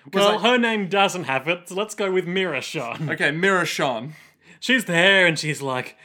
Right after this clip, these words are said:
Speaker 2: "Oh, Father, so foolish of my, uh, my continued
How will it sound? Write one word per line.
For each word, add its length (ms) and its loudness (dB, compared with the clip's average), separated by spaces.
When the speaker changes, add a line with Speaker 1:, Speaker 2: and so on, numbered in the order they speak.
Speaker 2:
"Oh, 140 -2
Father, 600 -8
so 280 0
foolish 520 -2
of 100 -2
my, 340 0
uh, 320 -2
my 240 0
continued 680 -4